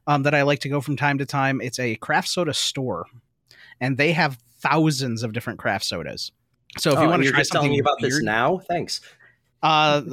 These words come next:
Speaker 1: for you, there's one in Oak Brook and there's one in Saint Charles that I know of. But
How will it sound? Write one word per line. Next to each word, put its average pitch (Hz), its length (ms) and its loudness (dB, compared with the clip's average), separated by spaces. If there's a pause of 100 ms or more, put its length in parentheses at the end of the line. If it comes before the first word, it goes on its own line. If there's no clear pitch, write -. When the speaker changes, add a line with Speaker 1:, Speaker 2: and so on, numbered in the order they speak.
(120)
Speaker 1:
for 170 280 2
you, 208 220 2
there's 185 160 2
one 180 160 0
in 160 140 2
Oak 196 200 -2
Brook 226 180 -2
and 202 60 -2
there's 156 100 -2
one 180 100 2
in 165 60 0
Saint 143 220 -4
Charles 104 460 -2
that 113 120 -4
I 107 80 -4
know 98 220 -4
of. - 280 -14 (400)
But 117 220 -2